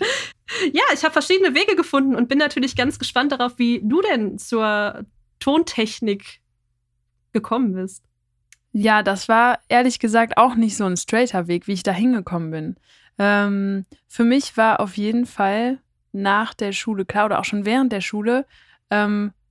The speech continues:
Speaker 2: war mir klar, ich werde nichts machen, <laughs> wofür ich einen guten N C brauche oder ein gutes, äh,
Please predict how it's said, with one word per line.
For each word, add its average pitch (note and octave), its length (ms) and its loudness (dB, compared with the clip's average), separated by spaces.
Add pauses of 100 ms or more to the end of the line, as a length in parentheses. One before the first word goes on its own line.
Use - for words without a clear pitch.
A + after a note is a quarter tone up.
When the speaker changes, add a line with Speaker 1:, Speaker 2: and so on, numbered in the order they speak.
Speaker 2:
war A3 120 2
mir A#3 120 2
klar, A3+ 240 0
ich - 160 -6
werde A3+ 220 2
nichts A#3+ 300 0
machen, G#3+ 260 0
<laughs> G3+ 60 -8
wofür B3 240 2
ich C#4+ 60 6
einen A#3+ 100 4
guten B3 280 -2
N G#3 140 2
C A3 200 2
brauche F3 380 0
oder F3 200 4
ein F#3+ 220 2
gutes, G3+ 420 -6
äh, F#3+ 180 0